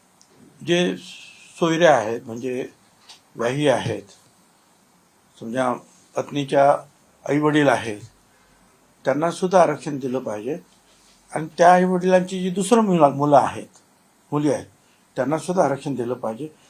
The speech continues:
आणि त्या मुला मुलींचे जे दुसरे सासू सासरे आहेत त्यांनासुद्धा आरक्षण दिलं पाहिजे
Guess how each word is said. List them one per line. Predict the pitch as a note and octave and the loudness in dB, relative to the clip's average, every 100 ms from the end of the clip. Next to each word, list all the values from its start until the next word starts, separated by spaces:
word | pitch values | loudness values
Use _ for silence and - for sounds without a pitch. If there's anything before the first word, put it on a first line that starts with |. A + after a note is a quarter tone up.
| _ _ | _ _
आणि | C#3 | -6
त्या | F#3 G3+ | 2 4
मुला | G#3+ E3+ E3+ F#3+ G#3 | 4 -2 2 6 6
मुलींचे | E3+ E3 F#3 F#3 G3 F#3+ | 4 0 -2 0 0 4
जे | G3+ G3+ | 4 4
दुसरे | E3 D#3 D#3+ F#3 A3 G#3 | 0 -10 -2 2 2 2
सासू | - E3 F#3+ | 4 4 4
सासरे | F#3 E3 D3+ D#3+ | 2 2 2 -2
आहेत | C#3 A2+ A#2+ - _ _ _ _ _ _ _ _ | -2 -4 -12 -20 _ _ _ _ _ _ _ _
त्यांनासुद्धा | - A#2 C#3+ G3+ G3+ F#3+ E3+ | -4 -2 0 -2 -2 -2 0
आरक्षण | C#3 C3+ D3 C#3 | -2 -8 -14 -10
दिलं | A#2+ | -10
पाहिजे | A#2+ A#2+ A#2+ F3 | -8 -10 -10 -10